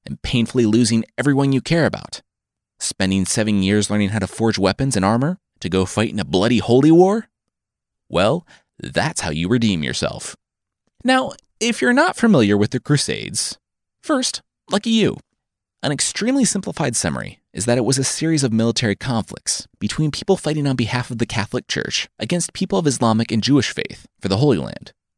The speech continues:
It is a dark and messed up chapter in world history, and I'm not sure how much Surasumbras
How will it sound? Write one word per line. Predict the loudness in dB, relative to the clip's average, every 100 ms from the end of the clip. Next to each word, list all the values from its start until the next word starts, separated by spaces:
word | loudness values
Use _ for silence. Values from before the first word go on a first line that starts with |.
| _ -6
It | -2
is | 0
a | 0 0
dark | -2 0 2 0 -4
and | -2 0
messed | 0 0 -2
up | -6 -4
chapter | -2 -2 -4 -6
in | -4
world | 0 0
history, | -2 -6 -6 -10 -12 _ _ _ _ -4
and | 0
I'm | 2
not | 0 -2
sure | -2 0
how | 0
much | -2 -2
Surasumbras | -4 -2 0 0 -2 -2 -4